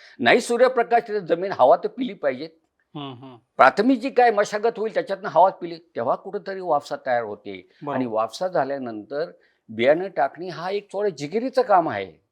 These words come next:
Speaker 2: हम्म, हम्म.
Speaker 1: निगुतीचं काम म्हणतात, नाजुकतेचं काम आहे. त्या पद्धतीने तर मिळालं तरच त्या ठिकाणी होईल. म्हणजे शेतकऱ्याला मी सांगताना असंच म्हणेल,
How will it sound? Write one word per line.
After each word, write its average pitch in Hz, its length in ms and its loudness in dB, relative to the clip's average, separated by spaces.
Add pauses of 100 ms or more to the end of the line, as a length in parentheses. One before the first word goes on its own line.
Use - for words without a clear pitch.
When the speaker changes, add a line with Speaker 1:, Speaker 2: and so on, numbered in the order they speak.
(120)
Speaker 2:
हम्म, 147 220 -6
हम्म. 127 120 -16 (760)
Speaker 1:
निगुतीचं 190 400 -2
काम 185 200 2
म्हणतात, 156 260 0
नाजुकतेचं 175 500 -4
काम 151 260 0
आहे. 151 120 -6
त्या 156 180 -6
पद्धतीने 175 600 -6
तर 202 140 -6
मिळालं 160 360 0
तरच 180 400 -6
त्या 175 80 -2
ठिकाणी 143 120 -4
होईल. 139 180 -6 (280)
म्हणजे 143 300 6
शेतकऱ्याला 233 500 0
मी 233 120 -6
सांगताना 190 420 -8
असंच 180 300 -6
म्हणेल, 117 320 -8